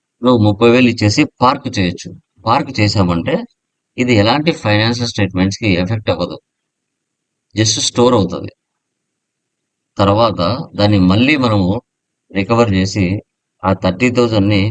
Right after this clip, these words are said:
ఫిఫ్టీ థౌజండ్గా మార్చి సేవ్ చేస్తాం. That is called park document and incomplete document. చూడండి ఎగ్జాంపుల్, ఇక్కడ రెంట్ వచ్చేసి ఐదు వేలు అనుకోండి, మీకు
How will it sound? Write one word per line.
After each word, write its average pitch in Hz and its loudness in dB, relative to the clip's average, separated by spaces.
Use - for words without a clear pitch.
ఫిఫ్టీ 110 -2
థౌజండ్గా 113 2
మార్చి 95 0
సేవ్ 107 2
చేస్తాం. - -10
That 92 -4
is 90 -2
called 123 0
park 87 -4
document 69 -10
and 123 -2
incomplete 95 0
document. 69 -10
చూడండి 85 0
ఎగ్జాంపుల్, 90 0
ఇక్కడ 123 2
రెంట్ 123 4
వచ్చేసి 113 -6
ఐదు 101 0
వేలు 107 4
అనుకోండి, - -4
మీకు 147 0